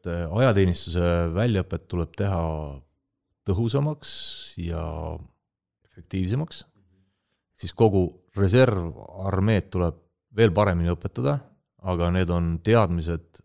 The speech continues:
oskused ja hoiakud. Siis ma arvan niimoodi, et väga palju asju tuleb ära teha nato suunal, liitlastega koostöös ja selle raames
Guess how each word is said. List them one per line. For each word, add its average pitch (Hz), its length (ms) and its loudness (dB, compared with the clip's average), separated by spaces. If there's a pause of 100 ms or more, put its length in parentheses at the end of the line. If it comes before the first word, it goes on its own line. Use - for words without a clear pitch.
oskused 87 600 -4
ja 82 160 -6
hoiakud. 95 520 -4 (2000)
Siis 120 220 -2
ma 127 160 6
arvan 139 260 8
niimoodi, 131 400 8
et 98 180 -8
väga 123 200 6
palju 104 180 6
asju 113 240 -2
tuleb 98 240 4
ära 110 160 6
teha 90 300 2
nato 101 500 4
suunal, 147 380 4 (340)
liitlastega 95 720 0
koostöös 92 640 0 (280)
ja 90 220 0
selle 123 400 4
raames 104 500 4